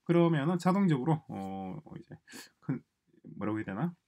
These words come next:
음, 텔레메트리가 동작을 해요. 동작을 하면서 지금 별다른 명령을 주지 않는다 하더라도 이렇게 콘솔 리포트에 의해서, 어, 씨피유라든가 뭐 매저먼트 별의별 데이터들이 쭉쭉 나타나고 있어요.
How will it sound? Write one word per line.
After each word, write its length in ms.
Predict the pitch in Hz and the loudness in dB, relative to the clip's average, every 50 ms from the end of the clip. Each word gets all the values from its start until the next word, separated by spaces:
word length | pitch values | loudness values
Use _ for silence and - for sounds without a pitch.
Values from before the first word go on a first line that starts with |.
| _ - | _ -10
음, 100 | 98 101 - | -10 -10 -6
텔레메트리가 760 | - 175 165 156 156 156 156 - 147 127 123 117 113 117 113 | 0 2 4 4 4 2 0 -2 -4 -4 -2 -2 -2 -4 -2
동작을 380 | - 110 117 120 156 156 143 151 | 0 0 2 4 2 2 2 0
해요. 180 | 143 170 175 - - | -2 -2 -4 -6 -6
동작을 320 | 131 127 135 151 151 147 | -6 -4 0 0 2 2
하면서 460 | 151 139 127 123 - 156 151 156 156 | 2 0 -2 -4 -4 -2 0 0 -2
지금 360 | 156 - - 135 131 127 - - _ | -2 -4 -4 -4 -2 -4 -4 -6 _
별다른 380 | - 160 170 175 208 190 170 147 | 4 4 4 6 4 2 4 4
명령을 320 | 123 120 139 151 156 151 | 4 4 4 6 6 4
주지 220 | 147 - 175 156 120 | 4 2 0 -2 0
않는다 260 | - 139 156 147 123 | 2 4 2 2 2
하더라도 480 | 127 - - - 101 95 - 180 107 - _ - | 0 -4 -4 -4 -4 -4 -4 -6 -8 -8 _ -12
이렇게 360 | - 98 104 - - 92 90 | -10 -10 -10 -10 -10 -12 -12
콘솔 360 | - - 135 151 - 170 156 | -4 -4 -4 0 2 2 2
리포트에 400 | 123 113 - 143 135 - - 117 | 2 0 -2 -4 -4 -2 -2 -2
의해서, 420 | 104 101 104 - - 143 156 175 - _ _ _ _ - _ _ _ | -2 -2 -4 -4 -4 -4 -4 -4 -6 _ _ _ _ -20 _ _ _
어, 80 | - - | -14 -12
씨피유라든가 1200 | - - 160 156 - - 160 143 135 131 123 117 117 117 113 110 107 113 123 131 131 135 135 135 127 | -6 -6 -6 -6 -4 -2 0 0 0 0 0 -2 -2 0 -2 -2 0 -2 -2 -2 -2 -2 -2 -2 -2
뭐 240 | 117 110 110 107 101 | -2 -2 -2 -2 -2
매저먼트 500 | 107 117 117 117 117 113 113 113 - 117 | -2 -2 -2 0 -2 -2 -2 -4 -6 -8
별의별 540 | - 127 131 120 127 123 120 120 117 113 110 | -6 -6 -6 -4 -2 0 0 2 2 0 0
데이터들이 440 | - 110 117 117 - 120 - 92 101 | 0 -4 -2 -2 -4 -6 -6 -6 -8
쭉쭉 400 | - - 101 - - 113 101 104 | -8 -10 -10 -6 -4 -4 -4 -2
나타나고 480 | 113 120 - - 123 113 113 104 107 107 | -6 -6 -6 -4 -4 -4 -4 -2 -4 -6
있어요. 340 | - - - - 131 180 | -6 -8 -8 -4 -4 -4